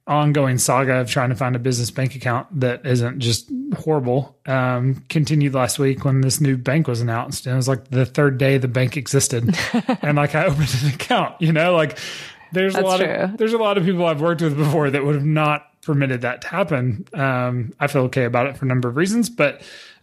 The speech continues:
Speaker 1: uh, it's my judgment, my money, it's fine. Um, so I don't know,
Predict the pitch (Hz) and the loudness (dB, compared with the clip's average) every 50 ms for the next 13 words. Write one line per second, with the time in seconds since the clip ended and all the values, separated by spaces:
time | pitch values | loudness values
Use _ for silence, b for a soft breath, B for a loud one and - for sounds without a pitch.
0 | B - 143 143 143 135 - - 156 139 135 135 127 131 123 131 151 170 - - | B -2 0 0 0 0 0 0 2 2 2 2 2 0 0 2 0 0 0 0
1 | 143 139 139 135 143 147 170 180 185 160 - - 269 240 160 131 120 - - _ | 2 2 4 4 4 4 4 2 2 0 0 -2 0 0 0 -2 -2 -6 -8 _
2 | _ _ - 160 147 147 139 139 139 135 135 131 135 120 - - 311 - _ _ | _ _ -4 0 2 4 4 4 4 2 2 2 0 0 -2 -6 -14 -20 _ _
3 | _ _ _ _ _ _ _ _ _ _ - - - - 208 202 208 208 190 156 | _ _ _ _ _ _ _ _ _ _ -20 -14 -6 -2 0 2 2 4 2 2
4 | 123 - | 0 -2